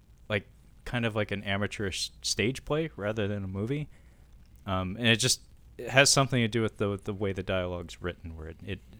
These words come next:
there's something that doesn't sound quite natural about it, and then the rhythm of it on top of it.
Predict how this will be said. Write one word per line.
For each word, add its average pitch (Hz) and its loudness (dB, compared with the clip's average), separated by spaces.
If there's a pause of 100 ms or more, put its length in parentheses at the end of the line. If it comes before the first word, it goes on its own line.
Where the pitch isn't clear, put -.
(160)
there's 104 -2
something 107 2
that 101 -4
doesn't 101 0
sound 87 -2
quite 92 -6
natural 95 -4
about 90 0
it, 90 -4
and 98 -4
then 98 0
the 92 -6
rhythm 95 0
of 85 -8
it 87 -8
on 85 -6
top - -2
of 98 -6
it. 90 -2